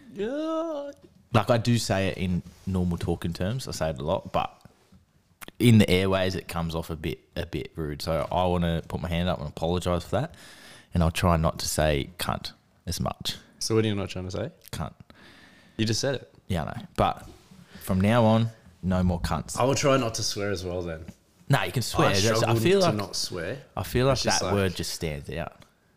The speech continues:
Speaker 2: Like, when I'm talking normal, like, at work and stuff, it doesn't. But when I was listening, I was like, "Wow, <laughs> that's a, it's a harsh word."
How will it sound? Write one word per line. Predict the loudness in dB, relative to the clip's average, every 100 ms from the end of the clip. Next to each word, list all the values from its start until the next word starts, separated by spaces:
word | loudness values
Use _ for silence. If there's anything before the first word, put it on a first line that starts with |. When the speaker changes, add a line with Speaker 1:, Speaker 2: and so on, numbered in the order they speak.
| _ 0
Speaker 2:
Like, | 2 2 -6
when | -2 0
I'm | 0 0
talking | 0 0 -2
normal, | 0 0 -2
like, | -4 -6 -6
at | -6
work | -4 -4
and | -6
stuff, | -10 -10 -10
it | -14 -10
doesn't. | -8 -6 -8 -4
But | -4 -4 -20 -20 -20 -6
when | -2 -2
I |
was | -4 -6 -4
listening, | -2 -2 -2
I | -2
was | -6
like, | -8 -12 -2
"Wow, | -2 -4 -16 _ -4
<laughs> | -4 -6 -12 -4
that's | -2 -2 -4
a, | -6 -8 -2
it's | -2 0 -2
a |
harsh | -2 -2 -2 -2
word." | 0 2 2 0